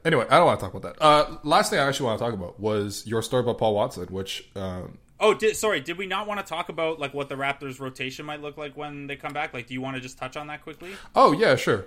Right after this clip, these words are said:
Speaker 1: I mean,
Speaker 2: It was in your rundown,
Speaker 1: That is
Speaker 2: so I don't
Speaker 1: true.
Speaker 2: wanna
Speaker 1: That is true. Um, I, I mean, yeah, I, I wrote who the starting five is, but I mean, like, as a question, but I think it's pretty set. Like, I think even though Norm was playing amazing basketball, I, I think they're gonna stick with the five that they have.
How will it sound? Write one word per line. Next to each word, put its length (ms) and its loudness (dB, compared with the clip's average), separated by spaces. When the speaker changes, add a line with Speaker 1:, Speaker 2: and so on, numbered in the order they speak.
Speaker 1:
I 80 10
mean, 240 8
Speaker 2:
It 60 0
was 180 0
in 140 2
your 100 0
rundown, 540 -2
Speaker 1:
That 120 8
is 120 6
Speaker 2:
so 60 0
I 20 0
don't 100 6
Speaker 1:
true. 120 0
Speaker 2:
wanna 140 -8
Speaker 1:
That 140 4
is 100 0
true. 280 -4
Um, 460 4
I, 160 10
I 80 10
mean, 100 4
yeah, 120 6
I, 60 10
I 20 8
wrote 200 4
who 80 4
the 100 2
starting 300 4
five 280 8
is, 160 4
but 180 2
I 80 6
mean, 180 2
like, 180 0
as 120 -2
a 60 2
question, 420 4
but 140 0
I 180 6
think 240 2
it's 320 -2
pretty 220 0
set. 300 0
Like, 140 -2
I 100 2
think 320 -4
even 160 4
though 100 4
Norm 220 4
was 100 0
playing 300 0
amazing 400 -2
basketball, 680 0
I, 240 0
I 20 0
think 260 -2
they're 100 -2
gonna 160 -2
stick 260 -8
with 120 -4
the 80 -6
five 400 -2
that 120 -6
they 80 -6
have. 320 -2